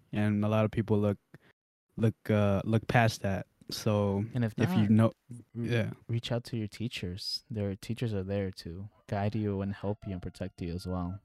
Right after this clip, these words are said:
Speaker 2: They're not just there to teach. They're good role models for you and good people that are easily approachable.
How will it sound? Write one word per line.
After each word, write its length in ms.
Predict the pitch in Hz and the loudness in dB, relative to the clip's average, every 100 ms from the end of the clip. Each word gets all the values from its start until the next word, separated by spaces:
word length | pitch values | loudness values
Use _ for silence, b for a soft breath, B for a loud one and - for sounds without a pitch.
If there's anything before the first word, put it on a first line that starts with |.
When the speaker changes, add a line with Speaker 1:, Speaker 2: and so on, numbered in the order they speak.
| - | -6
Speaker 2:
They're 120 | 101 | -2
not 160 | 98 98 | -2 -4
just 160 | 95 | -6
there 180 | 95 95 | -4 -4
to 140 | - | -8
teach. 500 | 87 - 101 - - _ _ _ _ _ _ _ _ _ _ - | -14 -10 -10 -10 -20 _ _ _ _ _ _ _ _ _ _ -2
They're 140 | 107 | -2
good 240 | - 101 113 - | 0 -2 -2 -8
role 180 | 98 98 | -2 0
models 420 | 101 95 95 101 | 0 -2 -4 -8
for 120 | - | -8
you 380 | 95 95 98 95 | -6 -4 -4 -4
and 220 | 92 98 101 | -6 -8 -6
good 180 | 98 - | -8 -6
people 320 | 101 - 92 | -12 -8 -8
that 240 | 92 98 135 _ _ _ _ _ _ _ | -6 -10 -14 _ _ _ _ _ _ _
are 100 | 104 | -6
easily 480 | 87 110 - 110 101 | -4 -6 -6 -8 -8
approachable. 680 | 90 - 98 - - 92 | -8 -8 -10 -8 -10 -10